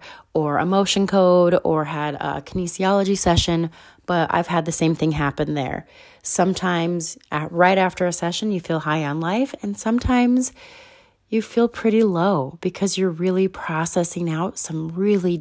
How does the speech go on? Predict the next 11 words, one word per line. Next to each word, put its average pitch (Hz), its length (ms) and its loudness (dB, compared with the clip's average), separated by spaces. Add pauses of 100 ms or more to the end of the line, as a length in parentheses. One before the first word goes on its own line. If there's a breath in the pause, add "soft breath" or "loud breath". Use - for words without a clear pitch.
(120)
deep-rooted 180 720 0
garbage, 170 680 0 (540 loud breath)
and 190 140 -6
sometimes 247 420 -4
it's 262 140 -6
hard 214 240 -2
to 226 80 2
let 226 180 0
go 214 280 4
of 185 100 2
it. - 260 -8